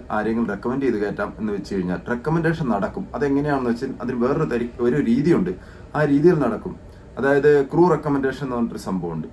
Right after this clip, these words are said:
അതിൽ വന്നു കഴിഞ്ഞാൽ നമുക്ക് ആരെങ്കിലും റെക്കമെൻഡ് ചെയ്യാം. അതിനും അവര് ഹൺഡ്രഡ് ആൻഡ് വൺ പെർസെന്റ് ഇന്റർവ്യൂ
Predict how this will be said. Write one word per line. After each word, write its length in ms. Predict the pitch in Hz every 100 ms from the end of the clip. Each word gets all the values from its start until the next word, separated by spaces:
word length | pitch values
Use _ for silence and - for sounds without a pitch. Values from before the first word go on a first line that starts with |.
| -
അതിൽ 200 | 131 170
വന്നു 260 | 180 120 110
കഴിഞ്ഞാൽ 280 | 107 107 120
നമുക്ക് 280 | 104 104
ആരെങ്കിലും 320 | 107 95 98 123
റെക്കമെൻഡ് 340 | 117 110 95
ചെയ്യാം. 400 | 82 76 76 - - - - - - - - - - - - -
അതിനും 440 | 127 139 175 208 -
അവര് 280 | 120 123 160 156 117
ഹൺഡ്രഡ് 320 | 107 110 147
ആൻഡ് 220 | 160 156 120
വൺ 80 | 113
പെർസെന്റ് 680 | 104 92 101 95 - -
ഇന്റർവ്യൂ 540 | 101 95 107 113 143